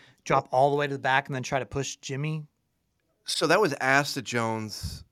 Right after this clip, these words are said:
Speaker 2: I, I, I don't, it was asked to Jones on pit road, and he was in a really bad spot, though, because it's not like he can just pull out a li-, I mean, yes, you could pull out a line and fall back,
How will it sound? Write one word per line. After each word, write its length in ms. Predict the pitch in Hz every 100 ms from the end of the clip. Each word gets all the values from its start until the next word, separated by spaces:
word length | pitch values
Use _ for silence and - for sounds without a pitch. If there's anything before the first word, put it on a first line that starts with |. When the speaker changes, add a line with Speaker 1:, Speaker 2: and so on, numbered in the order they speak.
| -
Speaker 2:
I, 40 |
I, 440 | 120 127 123 127 123
I 40 |
don't, 280 | 117 123 -
it 120 | 98
was 160 | 120 123
asked 220 | 131 151
to 60 | 131
Jones 240 | 127 120
on 60 | 107
pit 140 | 110
road, 380 | 90 90 78 76 - -
and 480 | 104 104 104 101 98
he 120 | 113 -
was 180 | 131 135
in 120 | 139
a 40 |
really 260 | 113 123 131
bad 240 | 117 104
spot, 240 | - 151 147
though, 100 | 95
because 240 | 110 131
it's 100 | 117
not 120 | 156
like 120 | 175 -
he 100 | 143
can 140 | 147
just 200 | 123 -
pull 240 | - 135 135
out 100 | 117
a 40 |
li-, 140 | 104 104
I 40 |
mean, 120 | 139
yes, 280 | 127 139 131
you 60 | 127
could 100 | 107
pull 180 | 127 123
out 60 |
a 40 | 110
line 220 | 110 110
and 100 | 101
fall 200 | 113 92
back, 460 | 135 143 85 -